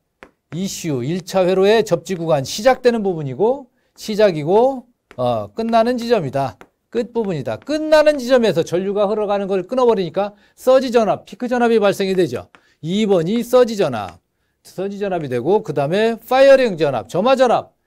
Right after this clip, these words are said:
점화 연소되는 전압이니까 연소되는 전압 약, 아, 삼십 볼트, 삼십 또는 사십 볼트가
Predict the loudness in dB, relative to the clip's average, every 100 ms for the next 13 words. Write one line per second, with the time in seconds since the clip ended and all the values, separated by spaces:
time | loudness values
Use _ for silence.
0 | _ _ -2 2 2 0 0 2 2 0
1 | 0 0 2 0 -6 -10 0 2 4 2
2 | -2 -4 -4 -4 -2 0 0 -4 _ _
3 | _ -4 -4 -6 _ _ -10 -6 -6 -8
4 | -8 -8 -6 -6 -6 -8 -10 -10 -10 -10
5 | -10 -10 -10 -8 -6 -8 -6 -8 -2 -2
6 | 4 4 4 0